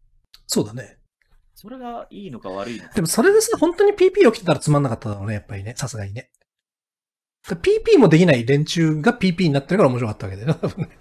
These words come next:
Speaker 1: <laughs> 結果としてね。
Speaker 2: そう。そう。
Speaker 1: うん。あれで、
Speaker 2: そういうことです。
Speaker 1: 妙にさ、知恵が回ってさ、「あれこれピーピーじゃね？」っつって、
Speaker 2: うん。
Speaker 1: ピーピーにしてたらさ、興ざめじゃん。
Speaker 2: あー、だから、ガチ君相当良かったっすね、あそこでピーピー宣言しなかったのは。
Speaker 1: うん。ピーピーにしないという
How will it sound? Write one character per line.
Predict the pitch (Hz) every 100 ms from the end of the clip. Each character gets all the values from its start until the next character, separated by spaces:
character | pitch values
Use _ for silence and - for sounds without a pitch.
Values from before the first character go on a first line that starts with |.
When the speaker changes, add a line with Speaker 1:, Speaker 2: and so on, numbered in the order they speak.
| -
Speaker 1:
<laughs> | 269
結 | - -
果 | -
と |
し | 123 -
て | 139
ね。 | 208
Speaker 2:
そ | -
う。 | -
そ |
う。 | 143
Speaker 1:
う |
ん。 | 117 - _ _ _ _ _ _ _ _ _ _ -
あ | 240
れ | 247
で、 | 254
Speaker 2:
そ | 233 226
う |
い |
う | 254
こ |
と | -
で |
す。 | -
Speaker 1:
妙 | 233 269
に | 185
さ、 | 151 139
知 | -
恵 | 190
が | 139
回 | 120
っ | 120
て | -
さ、 | 135 127
「あ |
れ | 196
こ | 185
れ |
ピ | 175
ー | 165
ピ | 180
ー |
じ | 180
ゃ |
ね？」 | 185
っ |
つ | - -
っ |
て、 | 117 104 95 -
Speaker 2:
う |
ん。 | 104 82 _ _ _ _
Speaker 1:
ピ | 180
ー | 175
ピ |
ー | 165
に |
し | 139
て |
た | 143 120
ら |
さ、 | - 104 101
興 | 135
ざ | 123
め | 113
じ | 104
ゃ | 98
ん。 | _ _ _ _ _ _ _ _ _ _ _ _
Speaker 2:
あ | - 110
ー、 | 113
だ | 127
か | 113
ら、 | 104 101 101
ガ | 151
チ | 185
君 | 143
相 | 127 175
当 | 196
良 |
か | 208
っ | -
た | 98
っ |
す | 95
ね、 |
あ | 92
そ | -
こ |
で | 107
ピ | 123 113
ー | 110
ピ | 123
ー |
宣 | 101 110
言 | 110 110
し | 101
な | 95
か |
っ | -
た | -
の | -
は。 | - -
Speaker 1:
う | 127 113 101
ん。 | 110 -
ピ | - _
ー |
ピ | - 233
ー |
に | 143
し | - 214
な | 269
い | 302
と | 190
い | 120 110
う | 98